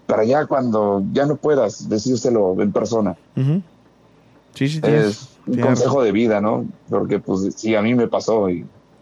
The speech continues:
Speaker 1: y mira. <laughs>
Speaker 2: Sí.
Speaker 1: Con lo que son las cosas. Y ahora te lo estoy contando a ti, o sea.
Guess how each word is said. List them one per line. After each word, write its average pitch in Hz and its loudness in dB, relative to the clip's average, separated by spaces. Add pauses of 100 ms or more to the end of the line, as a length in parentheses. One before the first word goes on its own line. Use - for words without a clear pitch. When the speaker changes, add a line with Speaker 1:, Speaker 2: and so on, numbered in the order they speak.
(840)
Speaker 1:
y 92 0
mira. 104 0 (100)
<laughs> 135 0
Speaker 2:
Sí. 143 -2 (500)
Speaker 1:
Con 104 -2
lo 98 0
que - -14
son 113 0
las 107 0
cosas. 117 0
Y 120 2
ahora 123 2
te 123 -2
lo 113 2
estoy 110 -2
contando 113 0
a 101 -2
ti, 127 0
o 120 2
sea. 104 -2